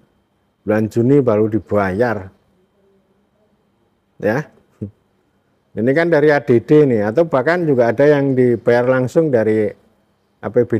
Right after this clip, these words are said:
D ya, bukan dari A D D ya. Lalu kalau telat semacam itu, itu melanggar hukum nggak? Ya nggak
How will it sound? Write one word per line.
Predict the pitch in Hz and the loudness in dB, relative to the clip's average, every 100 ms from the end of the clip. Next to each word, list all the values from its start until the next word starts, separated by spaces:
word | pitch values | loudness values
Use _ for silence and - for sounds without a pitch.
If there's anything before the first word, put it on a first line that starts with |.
| 101 | -2
D | 143 | 0
ya, | 101 | 0
bukan | 85 92 104 101 | -2 -6 -4 -2
dari | 92 95 | -2 -4
A | 90 | -6
D | 90 78 | -8 -10
D | 98 95 | -10 -12
ya. | 87 82 _ _ _ _ _ _ _ _ _ _ _ _ _ _ _ _ _ _ _ _ _ _ _ _ _ _ _ _ _ _ - | -12 -20 _ _ _ _ _ _ _ _ _ _ _ _ _ _ _ _ _ _ _ _ _ _ _ _ _ _ _ _ _ _ -6
Lalu | 110 131 160 160 - _ - | -2 4 4 4 0 _ -2
kalau | 131 127 | 0 0
telat | 135 139 143 | 0 0 0
semacam | - 139 139 143 143 147 | -2 -2 -2 0 0 -2
itu, | 139 170 165 - _ - | 0 -2 -2 -8 _ -12
itu | 127 165 | -4 0
melanggar | 160 147 143 131 123 | 2 2 2 0 0
hukum | - 175 156 120 | 2 2 0 -2
nggak? | - - _ _ _ _ _ 113 | -10 -12 _ _ _ _ _ -4
Ya | |
nggak | 110 120 | 0 0